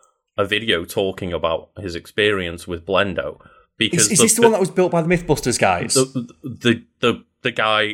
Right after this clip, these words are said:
Speaker 1: Jamie Hyneman, the man himself, was
Speaker 2: Yeah,
Speaker 1: the one
Speaker 2: because
Speaker 1: who built Blendo.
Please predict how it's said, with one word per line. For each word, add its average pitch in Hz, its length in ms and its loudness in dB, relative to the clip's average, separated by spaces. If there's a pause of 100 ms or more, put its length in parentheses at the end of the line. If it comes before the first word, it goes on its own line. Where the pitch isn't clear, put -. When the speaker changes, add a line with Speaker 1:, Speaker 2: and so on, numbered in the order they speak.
Speaker 1:
Jamie 104 400 -2
Hyneman, 101 640 0 (300)
the 117 240 0
man 107 220 0
himself, 104 600 -2
was 107 180 0
Speaker 2:
Yeah, 151 140 6
Speaker 1:
the 95 60 4
one 95 100 4
Speaker 2:
because 107 140 0
Speaker 1:
who - 40 -18
built 98 260 -2
Blendo. 92 520 0